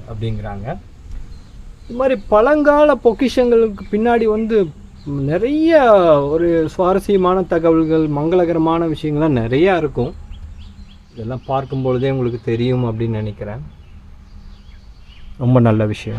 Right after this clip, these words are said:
இப்ப பார்க்கக்கூடிய இந்த விருட்சம் பார்த்தீங்கன்னா, இது அரச மரம், மகா கணபதியுடைய சன்னதி. ஆ, ரொம்ப பழங்காலத்து மரம்.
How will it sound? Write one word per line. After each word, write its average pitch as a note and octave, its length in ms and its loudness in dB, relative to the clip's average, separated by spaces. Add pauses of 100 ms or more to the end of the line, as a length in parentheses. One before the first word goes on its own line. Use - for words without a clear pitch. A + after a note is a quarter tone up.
(160)
இப்ப G3 240 -2
பார்க்கக்கூடிய A#3 500 0
இந்த A3+ 440 8
விருட்சம் G#3+ 460 6
பார்த்தீங்கன்னா, E3 520 4
இது G#3+ 180 6
அரச G#3 400 6
மரம், F3+ 260 6
மகா E3 360 4
கணபதியுடைய F3+ 720 6
சன்னதி. C#3 720 0 (540)
ஆ, C3 300 -4
ரொம்ப C#3 360 0
பழங்காலத்து A3+ 680 4
மரம். F#3+ 380 4